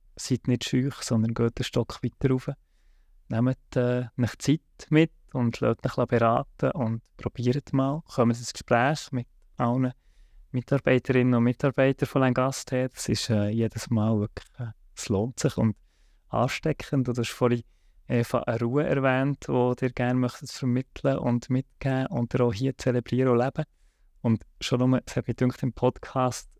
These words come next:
den wir jetzt mit euch geführt haben, äh, der ist, hat mich gedacht, ist viel ruhiger gewesen als die vorderen drei, die wir geführt haben. Ähm,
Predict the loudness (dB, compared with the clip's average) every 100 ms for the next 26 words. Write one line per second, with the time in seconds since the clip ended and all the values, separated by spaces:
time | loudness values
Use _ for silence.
0 | -2 0 2 2 -2 -4 -2 2 2 0
1 | _ -2 2 2 2 0 0 0 -8 _
2 | -20 -20 _ -2 0 0 0 0 0 -6
3 | -12 _ _ _ -20 -20 -20 -18 -6 -4
4 | -4 _ -4 0 -2 -2 -4 0 2 2
5 | 0 -4 -6 -4 -4 -4 -4 0 -2 0
6 | -2 0 2 2 0 -2 -6 -4 -4 -2
7 | -4 -4 _ -20 _ _ _ _ -4 0
8 | 2 2 0